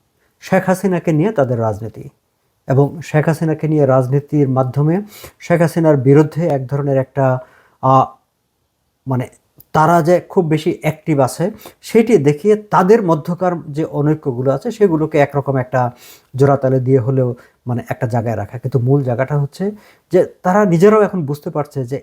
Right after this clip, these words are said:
এই যে মামলাগুলি হয়েছে, ঠিক এই মামলাগুলো ধরে ধরে তাকে একটা মানে কনভিকশনে নিয়ে যাওয়া বা ইন্টারন্যাশনাল কমিউনিটি যেভাবে এখন নজর দিতে শুরু করছে, যেভাবে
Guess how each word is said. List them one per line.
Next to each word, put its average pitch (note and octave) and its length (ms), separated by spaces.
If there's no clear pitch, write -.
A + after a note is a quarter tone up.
এই G3+ 200
যে G3+ 120
মামলাগুলি C#3+ 580
হয়েছে, B2+ 380
ঠিক - 240
এই F#3 160
মামলাগুলো D#3 640
ধরে B2 360
ধরে C#3 260
তাকে C3+ 280
একটা C3 220
মানে B2 180
কনভিকশনে C3+ 560
নিয়ে C3 280
যাওয়া A#2+ 360
বা C3 260
ইন্টারন্যাশনাল C#3+ 520
কমিউনিটি C#3 460
যেভাবে C#3 380
এখন C3+ 220
নজর C3+ 200
দিতে B2+ 220
শুরু B2+ 220
করছে, B2+ 300
যেভাবে B2+ 460